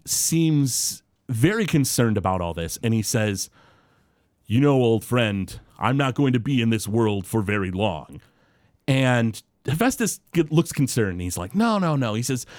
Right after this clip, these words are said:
"You'll, you'll be, s-, you know, outlasting all of us." And he shakes his head, and he says, "No, my friend, I won't exist forever.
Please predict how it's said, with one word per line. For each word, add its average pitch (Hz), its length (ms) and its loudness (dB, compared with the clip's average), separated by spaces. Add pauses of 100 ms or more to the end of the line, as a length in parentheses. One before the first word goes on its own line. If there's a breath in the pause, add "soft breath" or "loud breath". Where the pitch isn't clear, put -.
(160 loud breath)
"You'll, 220 280 0
you'll 202 260 0
be, 123 380 0 (360)
s-, - 220 -2
you 120 160 0
know, 95 140 -2
outlasting 151 580 -2
all 107 240 0
of 82 80 -10
us." - 340 -8
And 113 120 0
he 113 60 0
shakes 110 320 -4
his 98 100 -6
head, 90 160 -2
and 90 100 -4
he 87 80 -4
says, - 280 -6 (640 loud breath)
"No, 120 260 2
my 117 200 0
friend, 107 400 -2
I 110 120 0
won't 110 240 0
exist 98 480 -6
forever. 82 540 -6